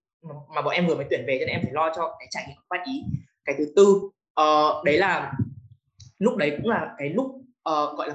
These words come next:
peak, gọi là cái lúc mà function em nó đang ở trong giai đoạn bận nhất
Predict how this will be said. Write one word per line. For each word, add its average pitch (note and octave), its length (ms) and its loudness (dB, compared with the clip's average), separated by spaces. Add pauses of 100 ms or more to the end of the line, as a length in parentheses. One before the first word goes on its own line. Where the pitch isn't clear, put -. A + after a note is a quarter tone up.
peak, C4+ 100 2 (220)
gọi C#3+ 100 -8
là D3 260 -4
cái D3+ 460 -2
lúc C4 180 -2
mà F#3 60 -2 (120)
function F3+ 340 -2
em E3+ 160 -4
nó D#3 100 -8
đang E3+ 120 -2
ở - 100 -10
trong E3 120 -16
giai E3 80 -6
đoạn - 100 -16
bận D#3+ 100 -4 (100)
nhất B3 140 -2